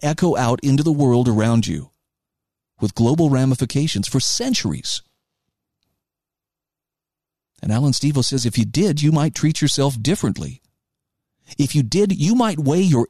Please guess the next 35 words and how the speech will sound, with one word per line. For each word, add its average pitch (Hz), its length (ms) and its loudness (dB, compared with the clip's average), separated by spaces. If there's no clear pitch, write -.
every 202 420 0
action 139 400 -2
more 120 220 2
seriously. 110 760 -4
If 123 180 0
you 107 80 2
did 170 320 0
think 170 240 0
this 170 200 0
way, 147 160 0
you 139 200 4
might 143 220 2
treat 147 300 -2
your 127 140 2
elite 107 280 0
status, 135 500 -2
your 80 160 -4
elite 101 340 -4
tools, 160 420 2
your 123 220 0
social 165 440 0
circle 160 360 0
you 123 220 0
choose 90 520 -2
a 117 60 -4
bit 120 260 -4
differently. 85 600 -4
So, - 300 -6
he 151 100 0
says, 135 220 -2
you 185 100 4
may 202 140 4
be 185 100 2
ready 165 260 2
for 143 360 2